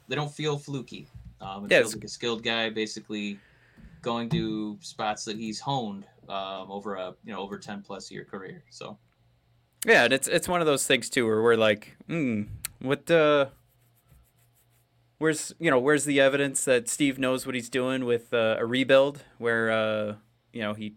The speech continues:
Speaker 2: he wasn't necessarily rebuilding with the Tampa Bay Lightning, but, you know, we're gonna give him all the space in the world to, like, build this team into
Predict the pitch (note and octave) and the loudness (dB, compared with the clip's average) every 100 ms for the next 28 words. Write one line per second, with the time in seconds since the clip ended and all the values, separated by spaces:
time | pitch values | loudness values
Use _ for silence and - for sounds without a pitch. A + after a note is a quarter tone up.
0 | - A2+ A2+ A#2 A2+ A#2 B2 A#2 - B2+ | -10 -6 -2 -2 -2 -4 -4 -2 2 2
1 | B2+ C3+ C3+ B2+ A#2 C3 B2+ B2 B2+ C3+ | 4 0 -2 -6 -6 -6 0 0 0 -4
2 | C#3 C#3+ _ _ _ _ - - - A2+ | -4 -8 _ _ _ _ -12 -10 -6 -2
3 | A#2 A#2+ A#2+ A2+ A2+ A#2+ B2 A#2+ G#2+ G#2 | -2 2 4 6 4 0 -4 -2 -2 -2
4 | G2 G#2+ G2 G#2 A2 G#2 A2 G#2+ A2 G#2+ | -8 -8 -8 -8 -10 -6 -4 -4 -4 -2
5 | G#2+ G#2 G#2 - - A#2 G#2+ - G#2+ G#2 | -2 -2 -6 -10 -8 -4 -4 -6 -6 -4
6 | G#2 G#2+ A2 - F#2+ G#2 - _ - D3 | -4 -4 -8 -10 -8 -10 -14 _ -20 -20
7 | - - - _ _ _ _ _ C#3 C3+ | -20 -20 -20 _ _ _ _ _ 4 4
8 | A#2+ - B2+ A#2 A#2 G#2+ A#2+ A2+ A2 G#2+ | 2 -4 -4 -2 -4 -6 -4 -4 -4 -6